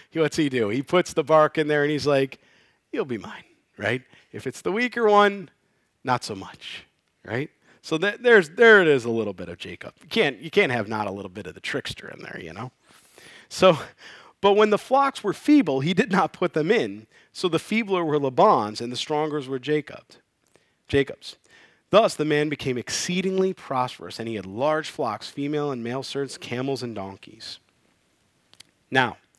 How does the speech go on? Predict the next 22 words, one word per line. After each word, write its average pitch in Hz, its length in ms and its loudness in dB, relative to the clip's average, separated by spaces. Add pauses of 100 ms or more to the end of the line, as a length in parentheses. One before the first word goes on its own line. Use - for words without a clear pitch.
(420)
Jacob 202 360 2
heard 175 280 -2
the 151 80 -6
words 135 360 -4
of 123 80 -12
Laban 117 460 -4
saying, 98 480 -8
so 110 260 -10
he's 131 220 -6
at 143 180 0
this 135 140 -8
family 127 440 -6
gathering. 110 480 -10
There's 101 160 -10
about 113 260 0
to 120 60 -14
be 117 140 -4
a 113 40 -2
transition 107 680 -6
here, 85 360 -18
right? 90 160 -16
Some 110 260 -12